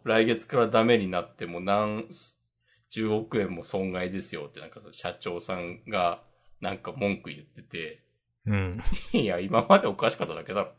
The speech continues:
Speaker 1: ていう。
Speaker 2: <laughs> はいはいはい。
Speaker 1: その論に同情する人いないのではっていう。
Speaker 2: うん。
Speaker 1: し、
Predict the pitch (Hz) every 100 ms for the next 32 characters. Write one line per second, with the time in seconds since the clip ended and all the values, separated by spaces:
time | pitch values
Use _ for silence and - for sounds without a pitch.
0 | _ 71 82 - - - - - 277 247
1 | - 208 - 185 - _ _ - - 202
2 | 156 113 82 - - - - - - 151
3 | 202 233 247 262 214 131 - 131 110 135
4 | 160 165 180 175 175 170 165 - 127 127
5 | 151 175 139 104 95 87 80 85 - -
6 | 80 - 180 180 147 - 110 101 92 95
7 | 101 104 107 - 110 - - - - -
8 | - _ _ _ - - - - - -
9 | - 233 123 82 -